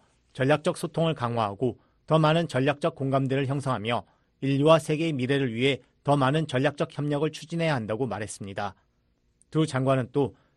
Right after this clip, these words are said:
중러 수교 칠십오 주년을 맞은 올해 양국 간 협력을 한층 심화하기로 했다고 중국 외교부는 전했습니다. 비오에이 뉴스 안준호입니다.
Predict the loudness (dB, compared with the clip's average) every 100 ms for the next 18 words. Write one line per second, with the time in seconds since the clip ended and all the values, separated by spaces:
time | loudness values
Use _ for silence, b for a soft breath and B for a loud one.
0 | _ -2 2 4 2 0 -2 -2 -4 0
1 | 0 0 -2 0 0 -2 -4 0 0 -2
2 | _ _ -4 -2 0 0 0 0 -2 -2
3 | -2 -6 -6 -6 0 0 2 -2 -4 -6
4 | -4 -4 -6 b b -4 -2 0 0 0
5 | -2 -4 -6 -8 -8 -12 -8 -8 -8 _
6 | _ _ _ _ -4 -2 -2 -4 -4 -6
7 | -8 -16 _ _ -6 -4 -2 -4 -4 -6
8 | -6